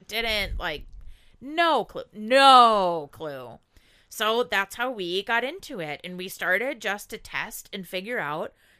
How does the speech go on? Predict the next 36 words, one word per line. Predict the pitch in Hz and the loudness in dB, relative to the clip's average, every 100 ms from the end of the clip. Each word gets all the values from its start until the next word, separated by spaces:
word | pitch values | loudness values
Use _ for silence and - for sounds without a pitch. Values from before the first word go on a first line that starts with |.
| _ | _
can | - - 214 | -12 -8 -8
we | 247 349 392 | -6 -8 -6
make | 208 165 175 - | -6 -6 -8 -10
a | 254 | -12
difference | 233 170 151 196 214 254 - - | -8 -8 -6 -8 -10 -10 -14 -16
for | - 165 | -8 -6
an | 196 220 | -4 -6
individual | 226 294 233 147 156 147 156 190 - _ _ | -12 -10 -8 -8 -10 -14 -14 -14 -20 _ _
like | 151 160 | -8 -8
we | 208 208 | -8 -8
make | 208 214 | -8 -10
a | |
difference | 240 160 156 185 196 - | -10 -10 -10 -10 -12 -16
for | - 151 151 175 | -14 -10 -8 -8
these | 156 151 180 190 | -12 -12 -12 -14
big | - 160 190 | -14 -14 -14
companies? | - 269 - 180 123 - - - _ _ _ _ _ _ - | -14 -14 -14 -16 -16 -16 -18 -20 _ _ _ _ _ _ -14
And | 190 | -10
in | 208 175 | -10 -8
doing | 311 320 277 208 | -4 -4 -4 -4
that, | 175 156 - | -4 -2 -6
can | - 202 202 214 | -8 -6 -6 -6
we, | 202 180 190 220 - _ _ - | -6 -2 -2 -4 -10 _ _ -16
can | 220 | -12
we | 220 240 247 - - | -6 -2 -2 -4 0
boost | 302 403 - | 2 2 -4
their | 381 370 | -6 -4
profile, | - 196 160 160 165 190 233 - _ | -4 -4 -6 -4 -2 0 -2 -8 _
help | - 269 311 - | -6 -2 -2 -4
them | 381 370 | -10 -10
to | 320 | -6
raise | 196 190 254 262 | -4 -2 -4 -8
money | 196 165 180 | -8 -6 -8
for | 220 214 | -10 -12
great | 190 170 190 | -6 -6 -8
charities? | - 170 143 139 156 196 254 - | -12 -10 -8 -6 -6 -8 -10 -12